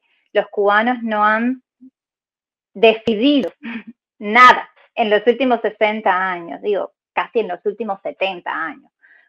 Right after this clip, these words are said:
con lo cual no tiene sentido tomar otra referencia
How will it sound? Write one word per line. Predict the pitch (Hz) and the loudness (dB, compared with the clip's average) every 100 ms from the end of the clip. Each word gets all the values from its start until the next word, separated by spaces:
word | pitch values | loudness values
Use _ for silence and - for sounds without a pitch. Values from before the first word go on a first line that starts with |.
| - | 0
con | 220 | 4
lo | 214 | 6
cual | 220 262 247 | 8 6 6
no | 233 | 4
tiene | 269 320 | 6 6
sentido | 277 208 - 349 233 170 _ _ | 4 -2 -2 0 0 -4 _ _
tomar | 220 214 233 | 4 6 8
otra | 240 262 | 8 8
referencia | 262 220 214 208 220 233 311 | 4 4 4 4 2 2 0